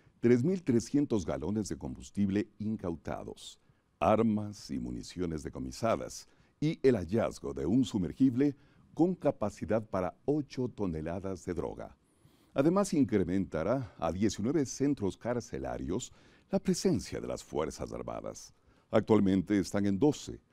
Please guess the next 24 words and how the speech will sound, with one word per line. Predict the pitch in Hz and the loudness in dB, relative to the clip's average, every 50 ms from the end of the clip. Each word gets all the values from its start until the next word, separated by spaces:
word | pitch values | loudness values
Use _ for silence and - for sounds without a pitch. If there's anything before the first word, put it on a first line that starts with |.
| _ _ _ _ _ | _ _ _ _ _
Se | - - 160 156 | -4 2 4 6
realizan | 147 139 113 113 120 123 113 - - 113 110 | 6 6 6 6 6 4 4 0 -4 -2 0
intervenciones | 110 104 95 95 90 85 82 80 76 73 - - 98 98 98 87 76 76 | 0 0 0 0 0 -2 -2 -2 -4 -4 -6 -2 -2 -2 0 -2 -2 -4
esporádicas | 82 - - - - 73 78 76 80 78 - 82 80 78 - - _ | -4 -6 -6 -6 -6 -4 -4 -4 -6 -6 -4 -4 -4 -4 -6 -10 _
en | - 76 76 76 | -4 -4 -4 -4
las | - 73 73 - - | -4 -6 -8 -10 -10
restantes. | 76 67 67 - - - - - - - - - - - - - - _ _ _ _ _ _ _ _ _ _ _ _ _ _ _ _ _ _ _ _ - | -12 -12 -12 -12 -14 -14 -16 -16 -18 -20 -20 -20 -20 -20 -20 -20 -20 _ _ _ _ _ _ _ _ _ _ _ _ _ _ _ _ _ _ _ _ 0
La | - 104 110 117 | 4 6 8 8
ministra | 110 101 113 123 131 127 - 117 107 | 8 8 8 6 4 4 4 4 4
del | 107 104 107 | 4 4 4
Interior, | 104 101 95 90 92 98 120 160 165 127 | 2 2 0 2 4 4 4 4 4 2
Mónica | 90 80 78 80 - 82 | 0 -2 -4 -4 -4 -6
Palencia, | - - 73 95 123 160 - - 95 | -4 -4 -2 0 0 0 0 -2 -2
anunció | 90 87 76 - - 113 135 160 185 - - - - _ _ | -2 -2 -4 -4 0 0 2 0 0 -4 -12 -20 -20 _ _
que | - 143 135 | 0 0 0
se | - - 139 | 2 2 2
intensifican | 127 120 - 131 117 113 - - - 104 - - - - 127 | 2 2 2 2 2 2 0 -4 -8 -6 -4 -4 -4 -2 -4
las | 123 110 104 | -2 0 0
operaciones | 104 - 98 92 90 87 - 123 117 110 90 92 | 0 0 0 -2 -2 -2 -2 -2 -2 -2 0 0
en | 95 101 | -2 -2
seguridad | - - 92 85 85 80 82 76 90 98 101 | -2 -4 -6 -4 -4 -2 -2 0 0 0 2
y | 98 | 2
la | 90 90 87 | 2 2 2
lucha | 104 175 185 143 - - 78 78 87 | 0 0 -2 -4 -4 -4 -4 -4 -4